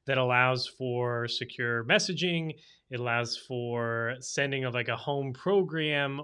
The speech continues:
or, um, a, a home, uh,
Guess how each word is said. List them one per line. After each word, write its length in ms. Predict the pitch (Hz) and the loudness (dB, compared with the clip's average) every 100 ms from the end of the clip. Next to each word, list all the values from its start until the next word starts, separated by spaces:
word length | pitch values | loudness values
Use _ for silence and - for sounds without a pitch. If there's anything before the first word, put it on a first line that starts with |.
| 147 | -6
or, 580 | 131 127 123 123 120 120 - - _ _ - | -4 -2 0 0 -2 -6 -20 -20 _ _ -4
um, 580 | 120 117 113 113 110 110 _ - _ _ - | 0 2 2 -2 -6 -10 _ -20 _ _ 2
a, 480 | 123 120 120 123 123 | 4 6 4 2 -2
a 80 | 117 | -8
home, 580 | - 147 143 139 135 135 | -4 -2 0 0 -2 -4
uh, 520 | 143 156 127 117 | -6 -6 -2 0